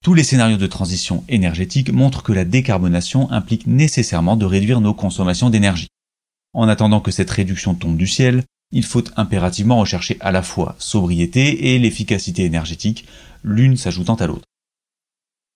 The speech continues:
La sobriété, ça veut dire baisse de l'usage et donc changement de pratique, que ce soit un renoncement, plus d'avion du tout, une réduction, partir moins souvent mais plus longtemps,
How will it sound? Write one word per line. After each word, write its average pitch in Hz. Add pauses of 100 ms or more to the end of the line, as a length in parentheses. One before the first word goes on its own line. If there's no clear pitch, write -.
(140)
La 104
sobriété, 95
ça 120
veut 101
dire 107
baisse 127
de 104
l'usage 95
et 117
donc 104
changement 110
de 123
pratique, 92 (320)
que 107
ce 104
soit 95
un 92
renoncement, 90 (120)
plus 185
d'avion 165
du 95
tout, 135 (260)
une 117
réduction, 101 (100)
partir 95
moins 92
souvent 101
mais 90
plus 87
longtemps, 127